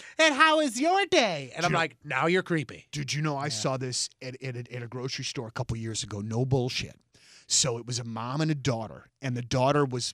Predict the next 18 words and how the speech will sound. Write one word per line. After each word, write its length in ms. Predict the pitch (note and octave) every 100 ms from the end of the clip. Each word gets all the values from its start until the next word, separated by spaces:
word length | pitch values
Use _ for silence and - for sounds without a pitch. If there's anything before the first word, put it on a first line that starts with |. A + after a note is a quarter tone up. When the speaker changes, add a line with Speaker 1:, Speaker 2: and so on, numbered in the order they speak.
| -
Speaker 2:
was 140 | B2+
a 40 | A#2+
pr-, 140 | - E3+
was 200 | D3 B2
a, 60 | B2 -
was 140 | C3+ A2+
a 40 |
teenager. 600 | - - A#2+ F#2 E2 - - _ _
You 80 | A#2+
know 80 | C3
what 120 | C#3+
Speaker 1:
Yeah. 20 | D3
Speaker 2:
I 40 |
mean? 320 | D3 D3 C#3 -
Probably 220 | A2+ G2
fourteen, 640 | - C3 A2 - B2+ A#2+
fifteen, 500 | A2+ - - A#2+ A#2
sixteen. 560 | - A#2+ - B2+ A#2+